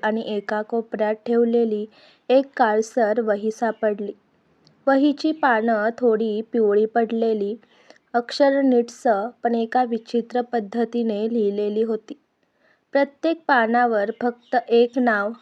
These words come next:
आणि त्याखाली एक तारीख. उदाहरणार्थ, शरद गायकवाड, तेवीस एप्रिल एकोणीसशे अठ्ठ्याण्णव. विनिता देशमुख,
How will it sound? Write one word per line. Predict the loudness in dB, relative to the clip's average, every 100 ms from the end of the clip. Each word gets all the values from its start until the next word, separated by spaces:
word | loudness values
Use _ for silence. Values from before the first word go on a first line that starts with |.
| _
आणि | -4 -2
त्याखाली | 0 0 0 -4 -2 -2 -4
एक | -4 -4 -4
तारीख. | -2 -2 -6 -10 -20 _ _ _ _ _ _
उदाहरणार्थ, | -2 0 0 -2 -4 -4 -4 -4 -4 -8 _ _ _ _ -20 _ _ _ _ _ -6
शरद | 0 2 2 -2 0
गायकवाड, | 2 2 0 0 0 -2 -10 _ 0
तेवीस | 2 2 0 0 2
एप्रिल | 0 -2 -4 -4 -8
एकोणीसशे | -6 -6 0 0 0 -2 -2 -2
अठ्ठ्याण्णव. | -2 -6 -8 -6 -6 -8 -12 _ _ _ -20 _ _ _
विनिता | 0 2 2 4 2
देशमुख, | 4 2 2 -6 -6